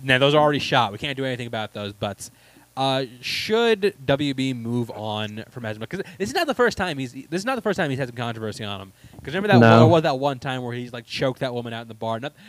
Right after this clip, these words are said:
Speaker 1: nothing <laughs> happened, but it was just, it was, like, really weird. It was
Speaker 2: Yeah.
Speaker 1: like, "Wait, what, what is happening?"
Speaker 2: It was, like, out of character, yeah. Um, to me, I would think that,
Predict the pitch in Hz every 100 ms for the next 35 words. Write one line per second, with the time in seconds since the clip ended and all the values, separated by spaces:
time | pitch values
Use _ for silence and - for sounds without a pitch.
0 | - 175 190 185 160 165 - 151 127 -
1 | _ - 170 - 151 143 175 233 156 170
2 | - 131 156 151 139 127 117 120 117 131
3 | 113 143 147 127 151 139 127 123 120 113
4 | 104 _ _ 156 151 143 139 135 117 -
5 | 123 113 117 110 113 113 107 110 120 123
6 | 127 123 120 117 - _ - - _ _
7 | - 123 160 254 208 214 165 - 160 -
8 | 139 127 127